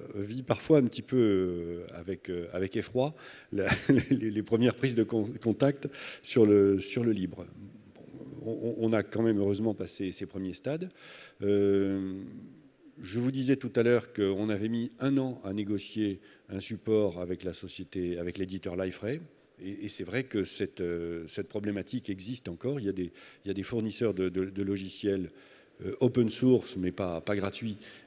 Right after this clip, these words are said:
Et puis surtout, qui, quand ils sont les seuls à pouvoir offrir le, le, le support adapté,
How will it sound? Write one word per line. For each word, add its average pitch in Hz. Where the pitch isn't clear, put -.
Et 90
puis 90
surtout, 98
qui, -
quand 90
ils 98
sont -
les 95
seuls 104
à 87
pouvoir 90
offrir 87
le, 85
le, 82
le 87
support 92
adapté, 135